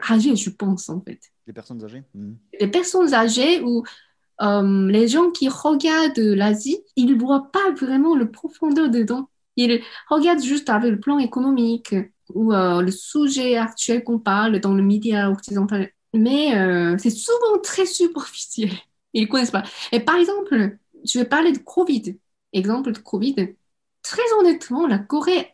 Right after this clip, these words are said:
Speaker 1: est en train de bien gérer cette crise sanitaire, euh, avec, euh, une bonne technologie et aussi,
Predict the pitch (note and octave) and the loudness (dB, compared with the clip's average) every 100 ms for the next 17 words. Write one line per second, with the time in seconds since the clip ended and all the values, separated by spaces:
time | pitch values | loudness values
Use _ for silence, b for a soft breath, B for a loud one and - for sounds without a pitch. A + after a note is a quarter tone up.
0 | _ _ A#3 A3 G#3 G#3 B3 B3 G#3 G3 | _ _ 0 2 0 -2 -4 0 0 0
1 | A3 C4+ E4 D#4+ C#4+ A3+ A3 D4+ D4+ _ | 2 2 4 2 2 0 0 -2 -6 _
2 | _ - A#3+ - - E4 E4 A3+ - C4+ | _ -4 -4 -4 -2 0 0 -2 -4 -2
3 | B3+ A#3 A3 F3 F3 - _ _ - F#3+ | 0 0 -2 -4 -4 -14 _ _ -4 0
4 | F#3 F3+ - G#3 G#3 C4 D#4 - - G#3 | 0 0 0 0 2 0 -2 -4 -4 0
5 | F#3+ F3+ - _ _ _ _ - - F#3 | 0 -2 -6 _ _ _ _ -20 -20 -8
6 | G#3 F#3+ B3 D4 D4 - A#3+ G#3+ G#3+ C4+ | -2 0 0 -2 -6 -4 0 0 0 -6
7 | G4+ _ _ - A3 G#3 G#3+ - C#4 D#4+ | -8 _ _ -4 0 2 0 -4 -2 0
8 | F4+ | 0